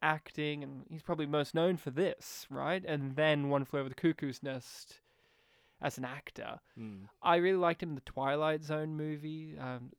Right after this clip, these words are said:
Speaker 1: in the Steven Spielberg directed segment, in which it's, like, a bunch of old people in an old folks' home.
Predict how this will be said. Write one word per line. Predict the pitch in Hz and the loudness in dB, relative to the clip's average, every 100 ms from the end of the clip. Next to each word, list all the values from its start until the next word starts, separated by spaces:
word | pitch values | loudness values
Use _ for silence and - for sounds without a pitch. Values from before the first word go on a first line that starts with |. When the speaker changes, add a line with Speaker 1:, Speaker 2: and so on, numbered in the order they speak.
| - | -14
Speaker 1:
in | 131 123 | -12 -12
the | |
Steven | - 139 123 120 | -10 -10 -10 -14
Spielberg | - - 151 190 208 185 | -16 -10 -10 -6 -8 -2
directed | 185 185 196 180 | -2 -2 -6 -8
segment, | - 180 185 190 190 | -6 -4 -4 -6 -6
in | 143 | -6
which | 135 - 135 | -6 -8 -12
it's, | - | -10
like, | 123 | -8
a | 123 | -4
bunch | 135 131 | -4 -4
of | 139 | -2
old | 139 151 - | 0 0 -4
people | 151 143 127 | -6 -6 -8
in | 123 | -6
an | 123 | -2
old | 135 147 | 0 0
folks' | 160 - | -2 -2
home. | 156 156 | -4 -4